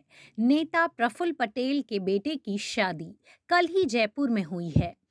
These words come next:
इस शादी में बॉलीवुड की दिग्गज हस्तियां भी पहुंचीं। सलमान खान भी मुंबई से जयपुर इस शादी में शामिल होने के लिए पहुंचे।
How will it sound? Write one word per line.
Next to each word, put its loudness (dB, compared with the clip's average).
इस 0
शादी 0
में 4
बॉलीवुड 0
की -4
दिग्गज 0
हस्तियां -2
भी -2
पहुंचीं। -4
सलमान 2
खान 2
भी 2
मुंबई 2
से 0
जयपुर -2
इस -2
शादी 0
में -2
शामिल -2
होने 0
के -4
लिए -4
पहुंचे। -4